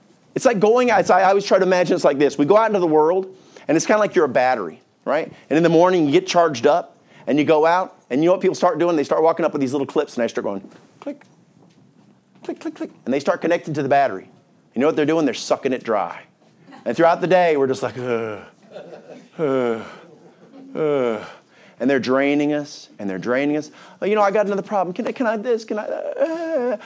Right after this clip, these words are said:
well, you, uh," and all of it drains us. And by the end of the day, we're just like, "Oh,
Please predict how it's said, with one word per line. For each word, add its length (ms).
well, 140
you, 220
uh," 540
and 100
all 320
of 80
it 80
drains 400
us. 320
And 100
by 120
the 120
end 100
of 80
the 40
day, 180
we're 120
just 160
like, 180
"Oh, 580